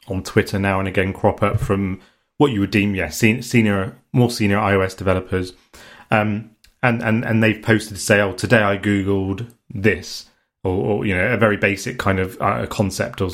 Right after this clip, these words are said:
or something. And I think that's really useful to, to see sometimes, because I think from all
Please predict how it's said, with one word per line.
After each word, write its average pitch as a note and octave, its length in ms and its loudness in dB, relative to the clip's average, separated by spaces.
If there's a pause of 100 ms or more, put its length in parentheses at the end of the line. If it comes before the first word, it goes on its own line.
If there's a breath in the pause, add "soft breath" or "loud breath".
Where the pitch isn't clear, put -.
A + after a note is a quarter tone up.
or G#2 80 -4
something. F#2 440 -2 (400 loud breath)
And A2 360 0 (100)
I C3+ 80 4
think E3+ 160 -2
that's B2 220 -4
really G#2+ 240 4
useful A#2 560 0
to, G2+ 440 2 (180)
to - 120 -2
see A2 320 2
sometimes, F#2 480 -2
because G2+ 320 0 (300 loud breath)
I A2 80 0
think A#2+ 180 -2
from G2+ 140 0
all A#2 160 4